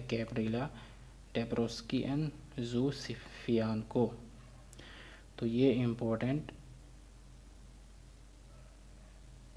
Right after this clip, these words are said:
कुछ बातें थी, मैड्रिड ओपन दो हज़ार उन्नीस के विनर्स के लिस्ट थे, तो इसको आप याद कर लो।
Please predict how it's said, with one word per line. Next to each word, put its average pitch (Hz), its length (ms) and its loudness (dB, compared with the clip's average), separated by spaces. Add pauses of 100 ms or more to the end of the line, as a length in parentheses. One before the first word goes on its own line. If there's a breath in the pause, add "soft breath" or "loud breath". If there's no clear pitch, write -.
(140)
कुछ - 280 2 (680 loud breath)
बातें 117 380 4
थी, 139 140 2
मैड्रिड 113 380 4
ओपन 120 260 2
दो 127 100 0
हज़ार 117 160 0
उन्नीस 110 260 0
के - 120 2
विनर्स 110 400 2
के 113 160 -2
लिस्ट 113 340 0 (100)
थे, 143 80 2
तो - 680 -12
इसको - 280 -2
आप 123 180 2
याद 113 320 4
कर 113 200 4
लो। 127 220 4